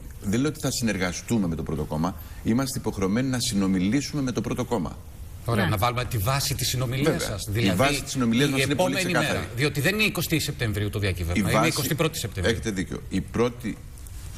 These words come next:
Speaker 1: η πρώτη, και δεν το λέμε σήμερα, το λέμε από τις προηγούμενες εκλογές, και αν θέλετε και από τις ευρωεκλογές, οι κυβερνήσεις δεν γίνονται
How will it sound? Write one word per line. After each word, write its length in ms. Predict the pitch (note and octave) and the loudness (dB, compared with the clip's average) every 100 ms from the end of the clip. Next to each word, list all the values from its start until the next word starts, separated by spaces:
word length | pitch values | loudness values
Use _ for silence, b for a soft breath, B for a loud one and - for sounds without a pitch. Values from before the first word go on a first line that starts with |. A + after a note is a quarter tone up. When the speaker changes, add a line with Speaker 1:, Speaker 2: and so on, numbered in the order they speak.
| - | -2
Speaker 1:
η 80 | |
πρώτη, 580 | F2 - A#2 A#2+ - E2 - - - - - - | -2 2 2 2 0 -8 -8 -12 -12 -12 -12 -6
και 80 | - | 0
δεν 100 | A2+ | 2
το 60 | A2+ | 2
λέμε 200 | G2+ E2+ | 2 0
σήμερα, 380 | - D2+ D2 D2+ | -2 0 0 2
το 100 | F2 | 2
λέμε 200 | G2 G2+ | 2 2
από 200 | - F2 | 0 -6
τις 120 | - | -2
προηγούμενες 520 | F#2 F#2 G2 F#2+ E2+ | 2 2 4 2 0
εκλογές, 480 | D#2+ E2+ D#2+ F2+ - - | 0 0 2 0 -4 -2
και 80 | |
αν 80 | G2 | 0
θέλετε 280 | F#2+ G2 - | 0 -2 -2
και 80 | - | -2
από 100 | D#2 | -2
τις 80 | - | -4
ευρωεκλογές, 640 | D#2 D#2 C#2+ D2+ F2 - - B B B B | -2 -2 -2 0 0 -2 -8 B B B B
οι 80 | - | -2
κυβερνήσεις 600 | - G2+ G#2 A2 C3 C3 | 2 4 4 4 2 0
δεν 160 | A2+ D3+ | 0 2
γίνονται 600 | B2+ C#3 A2 E2 D2+ B1+ | 2 2 2 0 -2 -4